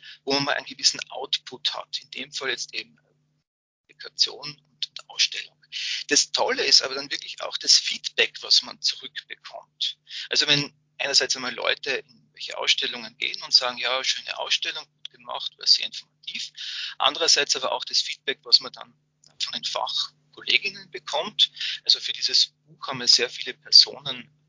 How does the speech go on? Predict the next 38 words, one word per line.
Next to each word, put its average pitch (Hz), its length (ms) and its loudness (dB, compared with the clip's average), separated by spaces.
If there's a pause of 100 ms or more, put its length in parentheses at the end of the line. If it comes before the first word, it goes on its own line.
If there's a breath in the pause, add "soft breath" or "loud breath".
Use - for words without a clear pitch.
(280)
mitgewirkt, - 600 -4
indem 123 360 -10
sie - 180 2
Archivalien - 720 -4
und - 120 -10
Fotografien - 680 -10
zur 123 220 -2
Verfügung 127 340 -12
gestellt - 540 -4
haben. 117 200 -14 (840 loud breath)
Auch 120 240 -2
grad - 440 -2
während 123 300 -8
Corona-Zeiten, - 800 -2
also - 140 -10
zum - 180 4
Beispiel 120 260 0
ein 123 100 -12
Beispiel, 117 500 0 (720 soft breath)
als - 160 0
wir 135 80 -8
schon 143 180 -2
ziemlich 147 300 -2
am 123 100 -6
Ende - 260 -12
des - 180 0
Buches - 440 -2
waren, 135 260 -2 (280)
bin 127 100 -10
ich 123 60 -10
draufgekommen, - 580 -8
dass - 140 -2
es - 140 0
noch - 120 -16
eine - 300 -20 (120)
Kopie - 320 -14
des - 240 4
Kultwagens, - 840 2